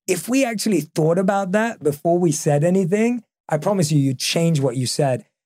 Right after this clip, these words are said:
And one of the big things that I've learned is that we need to learn to explain our anger,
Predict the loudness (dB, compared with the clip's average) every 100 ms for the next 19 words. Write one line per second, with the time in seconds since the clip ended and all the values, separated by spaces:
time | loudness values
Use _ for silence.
0 | -6 -2 0 0 0 0 2 2 2 0
1 | 2 2 2 2 2 2 2 0 0 0
2 | 2 2 2 2 2 2 2 0 -2 -4
3 | -6 -8 -6 0 2 2 2 0 0 0
4 | 2 0 -2 -4